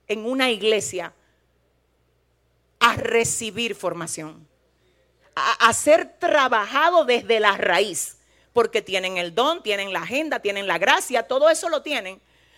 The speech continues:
Lo que no tienen es cómo enfrentar los desafíos que vienen con eso por falta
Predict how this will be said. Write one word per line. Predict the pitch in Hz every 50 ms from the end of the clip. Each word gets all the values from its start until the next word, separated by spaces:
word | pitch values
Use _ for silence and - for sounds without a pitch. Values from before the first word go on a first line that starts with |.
| _ _
Lo | - 269 269 269
que | 269 285
no | 269 302 359 370
tienen | - 349 339 311 302 277 285
es | 294 294
cómo | - - 320 311 311 311
enfrentar | 311 294 - - 294 269 254 247 - 285 294 294
los | 294 294 269
desafíos | 269 269 - 240 - - 294 285 285 277
que | 277 233
vienen | 220 247 269 302 302
con | - 320 302 262
eso | 226 220 - 233 220 - -
por | 247 233 220 202
falta | - - - - 311 294 277 247 220 - - - 220 190 185 185 _